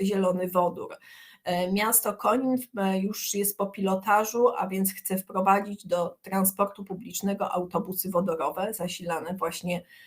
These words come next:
e, dzięki tej współpracy, mm, z, ze spółką ZEPAK. E,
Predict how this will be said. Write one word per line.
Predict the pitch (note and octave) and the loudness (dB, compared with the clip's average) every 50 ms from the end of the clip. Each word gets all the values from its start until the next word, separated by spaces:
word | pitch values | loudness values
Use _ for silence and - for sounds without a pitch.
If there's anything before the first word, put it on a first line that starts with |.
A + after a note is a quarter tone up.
| - _ _ - | -20 _ _ -4
e, | - F#3 F3+ F3 F3+ F#3 G3 | -2 0 2 4 4 4 4
dzięki | F#3+ F#3+ G3+ A#3+ A3 A3+ A3+ - A3 G3+ G3+ F#3+ - _ - G3 F#3+ | 4 4 2 2 2 0 -2 -4 -4 -4 -4 -4 -6 _ -12 -8 -2
tej | - G3 G3 G3+ | 0 2 2 4
współpracy, | - - - G3 F#3+ F#3+ - F3+ F3 - - - - F#3 | 4 4 4 2 -2 0 0 0 0 0 2 0 2 4
mm, | F#3 F#3 F3+ F3+ - - - F3+ F3 E3+ E3+ E3 D#3+ D#3 D3+ D#3+ F3 F3 | 6 6 4 4 -2 -8 -8 -6 -4 -4 -2 -2 -2 -2 -2 0 2 6
z, | F3 - - F3+ F3+ E3+ E3 D#3+ D3+ D3 - - F3 E3+ D#3+ | 6 6 8 8 8 8 6 6 4 2 -2 -4 -6 -6 -4
ze | F3 G3 G3 | -2 0 0
spółką | F#3+ - F#3 F3+ - F3+ F#3+ F#3+ | 2 2 2 2 4 4 6 6
ZEPAK. | F#3+ E3+ - - - - - - - - - - - - - - - _ _ _ _ _ - - | 6 4 2 -2 -4 -10 -12 -12 -18 -20 -20 -20 -20 -20 -20 -20 -20 _ _ _ _ _ 4 8
E, | G3+ G#3+ G#3+ G3+ | 8 8 8 6